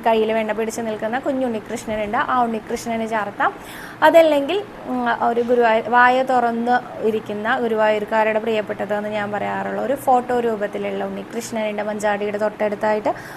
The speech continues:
അവിടെ ചാർത്തണമെങ്കിൽ അവിടെ ചാർത്താം. അത് ഭക്തയുടെ ഇഷ്ടമാണ് എവിടെയാണോ ചാർത്തേണ്ടത്. ഇനി ബുക്കിലാണ് എഴുതുന്നതെങ്കിൽ നാലമ്പലത്തിനകത്തേക്ക് പ്രവേശിക്കുന്ന സമയമാണെങ്കിൽ മണ്ഡപത്തിൽ കൊണ്ടുവയ്ക്കാം. അതല്ല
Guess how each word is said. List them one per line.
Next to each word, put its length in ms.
അവിടെ 240
ചാർത്തണമെങ്കിൽ 720
അവിടെ 240
ചാർത്താം. 460
അത് 140
ഭക്തയുടെ 380
ഇഷ്ടമാണ് 400
എവിടെയാണോ 500
ചാർത്തേണ്ടത്. 580
ഇനി 100
ബുക്കിലാണ് 600
എഴുതുന്നതെങ്കിൽ 720
നാലമ്പലത്തിനകത്തേക്ക് 880
പ്രവേശിക്കുന്ന 600
സമയമാണെങ്കിൽ 720
മണ്ഡപത്തിൽ 540
കൊണ്ടുവയ്ക്കാം. 580
അതല്ല 440